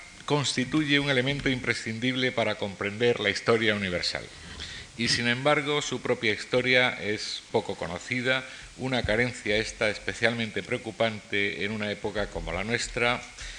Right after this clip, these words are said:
en la que los conocimientos y desarrollos científicos incide-, inciden profundamente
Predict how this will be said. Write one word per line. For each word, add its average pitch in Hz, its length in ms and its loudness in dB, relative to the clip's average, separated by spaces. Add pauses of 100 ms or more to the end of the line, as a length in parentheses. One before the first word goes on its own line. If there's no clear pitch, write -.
(180)
en 127 160 -2
la 131 180 4
que 131 140 0
los 131 200 2
conocimientos 110 920 0
y 87 60 -6
desarrollos 92 920 -2
científicos 117 680 -2
incide-, 110 440 -4
inciden 98 520 0
profundamente 95 880 -4